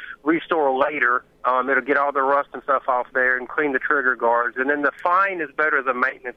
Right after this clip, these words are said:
formula. And for light rust, and if you don't want to upset the bluing, and then I make a new one that's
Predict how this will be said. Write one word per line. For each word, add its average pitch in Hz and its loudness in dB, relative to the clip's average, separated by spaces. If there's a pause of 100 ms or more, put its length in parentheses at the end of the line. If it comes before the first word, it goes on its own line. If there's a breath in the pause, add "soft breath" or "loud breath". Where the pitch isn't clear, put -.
formula. 120 0 (140)
And 131 2
for 127 2
light 139 0
rust, 135 2
and 131 -4
if 120 -2
you 131 2
don't 135 2
want 135 2
to 127 2
upset 135 -2
the 123 -4
bluing, 113 -2 (240)
and 127 4
then 131 2
I 127 2
make 143 -2
a 131 0
new 135 2
one 123 2
that's 120 -2